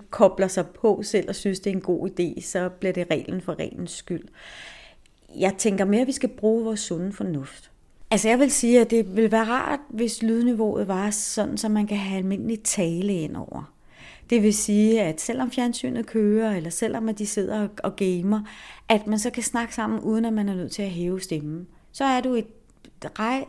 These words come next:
dejligt, behageligt lydmiljø, der ikke skader noget, og som ikke slider på, øh, for meget på, på, på høresystemet.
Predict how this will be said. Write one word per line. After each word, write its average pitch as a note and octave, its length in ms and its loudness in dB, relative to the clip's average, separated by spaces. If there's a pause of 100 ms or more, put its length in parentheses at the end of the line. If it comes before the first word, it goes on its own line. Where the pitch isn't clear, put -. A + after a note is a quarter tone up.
dejligt, C#4 440 -2
behageligt A3 520 -2
lydmiljø, G#3+ 880 2 (340)
der G#3+ 120 6
ikke A3 440 2
skader G3+ 460 4
noget, G3+ 480 4
og F#3+ 180 0
som F#3+ 240 -4
ikke G3+ 380 -2
slider G#3 500 -2 (400)
på, F#3+ 360 4
øh, E3+ 240 0
for F#3+ 80 0
meget F3 340 -4
på, F3 420 -2
på, D#3+ 360 -2
på F3+ 100 -6
høresystemet. D#3+ 720 -6